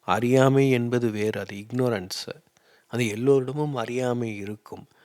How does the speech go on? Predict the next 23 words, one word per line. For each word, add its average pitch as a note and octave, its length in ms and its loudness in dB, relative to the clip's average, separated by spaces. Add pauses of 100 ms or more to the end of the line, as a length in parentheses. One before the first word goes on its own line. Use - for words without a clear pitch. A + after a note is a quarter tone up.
(460)
அறியாமை D3+ 600 -2
இருப்பவர்கள் D3 880 2
எளிய C#3 320 2
மனிதர்களாக C3 800 2
அடக்கமாக C3 640 -2
இருப்பார்கள். A2 760 -6 (1300)
அறிவு D#3+ 500 -2
கொண்டவர்கள் C#3 760 2
தான் D#3 300 4
தவறான C3+ 540 4
புரிதலில் C3 640 4
சிக்கிக்கொள்வார்கள். G2 1080 -4
"ஓ, G#2+ 280 -4
இவர் G#2 260 -4
எனக்கு G2 300 -8
தெரியும், G#2+ 320 -2
இவர் G2+ 260 -4
ஒரு G2 220 -10
குரு, G#2 480 -6 (120)
இவர் G#2+ 200 -2
ஒரு G2+ 100 -6
நல்ல G#2 280 -4
வழிகாட்டி, G2+ 840 -6